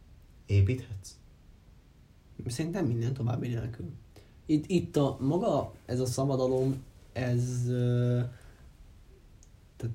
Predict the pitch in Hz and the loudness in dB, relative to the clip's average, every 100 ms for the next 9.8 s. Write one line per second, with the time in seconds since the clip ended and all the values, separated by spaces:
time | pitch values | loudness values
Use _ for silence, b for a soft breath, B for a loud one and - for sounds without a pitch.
0 | - - 135 135 123 117 123 127 - 117 | -10 -4 -2 0 2 2 2 2 0 4
1 | 143 143 135 135 120 113 113 107 104 113 | 6 6 6 4 2 4 4 4 2 0
2 | 107 - - - - 113 107 98 101 - | -2 -6 -14 -12 -4 -2 0 0 0 -4
3 | - - - - 107 101 - 147 147 131 | -10 -18 -20 -8 -6 -6 0 4 6 4
4 | 131 120 117 117 113 120 120 120 120 120 | 2 0 0 -2 2 2 4 4 4 4
5 | 117 110 156 165 214 131 120 117 101 - | 4 4 2 2 0 0 -4 -4 -4 -4
6 | - - b b b b - - 101 101 | -12 -20 b b b b -20 -2 2 6
7 | 101 101 123 220 - - - - - b | 6 4 4 0 -4 -16 -20 -20 -20 b
8 | b b - - - - - - - - | b b -20 -20 -20 -20 -20 -20 -8 -6
9 | - 135 135 - 123 123 123 | 0 0 0 -4 -4 0 -2